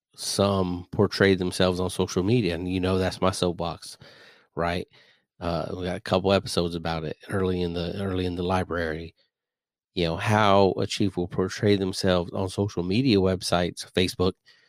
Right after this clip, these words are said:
um, and pages and groups to show themselves as being something more than what they are, or to portray th-, themselves as being something that they, they might not be,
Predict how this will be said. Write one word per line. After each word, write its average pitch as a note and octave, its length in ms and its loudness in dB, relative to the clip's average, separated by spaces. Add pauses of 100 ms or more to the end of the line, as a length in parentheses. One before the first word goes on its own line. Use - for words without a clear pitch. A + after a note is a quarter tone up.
(420)
um, F#2+ 360 4 (140)
and F2+ 160 -2
pages A2+ 480 4
and F#2 160 -2
groups - 680 4 (400)
to F#2+ 400 2
show B2+ 300 6
themselves G2 420 4
as F2+ 60 0
being F2+ 260 -4
something F#2 640 0 (500)
more A#2 420 8
than F2 540 2 (440)
what F#2 200 2
they F2 140 0
are, E2 260 0 (380)
or F2+ 300 6 (460)
to F#2+ 120 2
portray G2+ 400 4
th-, F#2 200 -2 (120)
themselves F#2 500 0
as E2+ 320 -2 (800)
being G2+ 200 4
something F#2 420 2
that E2 220 2
they, F2+ 160 -2
they F2+ 220 -2
might F#2+ 300 0
not F#2 260 -2
be, C3+ 280 -2